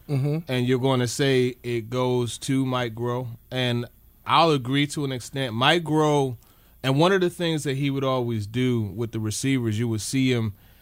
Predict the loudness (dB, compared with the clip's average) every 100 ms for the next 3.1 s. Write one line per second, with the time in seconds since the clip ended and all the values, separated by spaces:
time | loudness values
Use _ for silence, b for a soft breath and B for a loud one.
0 | b b b -4 4 6 6 6 6 4
1 | 4 4 2 -2 -8 -2 2 2 2 0
2 | 2 2 0 -4 -2 -2 -4 -6 -6 -4
3 | -4